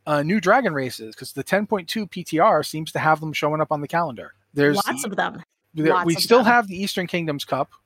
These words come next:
Speaker 1: which, you know, we already knew about. Then there's an Outland Cup, a Northrend Cup,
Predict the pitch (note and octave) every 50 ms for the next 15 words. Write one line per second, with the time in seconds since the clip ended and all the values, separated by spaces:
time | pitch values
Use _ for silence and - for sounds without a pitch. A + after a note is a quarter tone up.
0 | _ _ - C3 - - - - - C#3 C3+ B2+ B2 A#2+ B2 C3 C3 C3 B2+ C3
1 | C3 B2+ A#2+ A#2+ A#2 A#2+ - - _ - - - - - _ _ D#3 E3 G3 G3
2 | F#3+ - F#3 E3 - - - D#3 E3 D3 - F#3+ F#3 F3+ F3+ F3 - - E3 F3
3 | - _ _ _ _ _ _ _ _ - D#3 D#3 D3+ D3+ D#3+ F3 - - D#3 C#3+
4 | D3 - - D3+ C#3 C3+ -